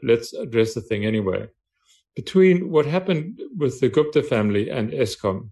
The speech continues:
and the Optimum mine all those years ago now, where basically the management at Eskom at the time decided that it could no longer do any business with Glencore. Glencore was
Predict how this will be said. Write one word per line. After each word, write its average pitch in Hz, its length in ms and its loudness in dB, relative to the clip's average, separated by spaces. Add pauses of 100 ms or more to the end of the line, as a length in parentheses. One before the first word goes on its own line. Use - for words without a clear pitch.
(120)
and 117 180 0
the 123 80 6
Optimum 123 440 2
mine 104 380 0
all 113 220 -2
those 107 220 2
years 131 220 4
ago 98 200 0
now, 98 400 -6
where 113 140 0
basically 107 840 0 (140)
the 110 120 -4
management 117 680 0
at 120 200 0
Eskom 127 680 0 (160)
at 113 100 -2
the 110 80 2
time 117 320 2
decided 107 540 2
that 101 280 0 (240)
it - 280 -6
could 110 160 0
no 117 120 6
longer 113 280 4
do 104 180 2
any 110 140 2
business 104 440 0
with 98 240 -6 (100)
Glencore. 139 720 4
Glencore 123 380 2
was 107 200 2